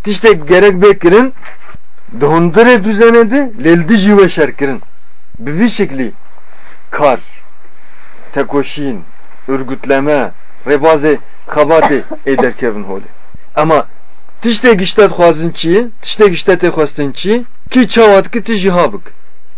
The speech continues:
Bireycîtî, milkiyeta xas, xwe fikrandin, xwe xelas kirin, xwe esas girtin, ev ya nîşanî te didin. Tê vê bikin, ya te li dijî düzenê bixebit. A rast, tekoşîna li dijî düzenê.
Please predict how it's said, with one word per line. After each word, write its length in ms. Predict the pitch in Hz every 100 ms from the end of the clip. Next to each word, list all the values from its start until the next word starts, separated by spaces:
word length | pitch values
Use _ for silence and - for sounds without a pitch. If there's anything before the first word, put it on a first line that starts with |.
| - - - - 139
Bireycîtî, 840 | 175 190 180 143 170 - 147 120 - - - - - - - - - - - -
milkiyeta 580 | 180 170 180 180 175
xas, 400 | 156 160 147 117 - - - - - -
xwe 160 | - 208
fikrandin, 720 | 202 202 190 175 151 117 110 -
xwe 120 | - 202
xelas 440 | 202 190 165 -
kirin, 320 | 143 117 110 - - - - - -
xwe 260 | - 226 208
esas 340 | 175 165 127
girtin, 380 | 135 117 127 156 - - - - - - - -
ev 140 | 185
ya 200 | 233 254
nîşanî 440 | 190 - 120 104
te 180 | 95 101
didin. 180 | 92 95 - - - - - - - - -
Tê 160 | 143 151
vê 220 | 240 240
bikin, 260 | 233 254 240
ya 280 | 190 208
te 140 | 202 202
li 60 |
dijî 200 | 180 185 156
düzenê 420 | 156 170 147 101
bixebit. 380 | - 80 - - - -
A 200 | 147 170
rast, 340 | 170 233 233 - - -
tekoşîna 500 | - 131 143 - 160
li 140 | 139 117
dijî 200 | 123 110
düzenê. 400 | 101 107 98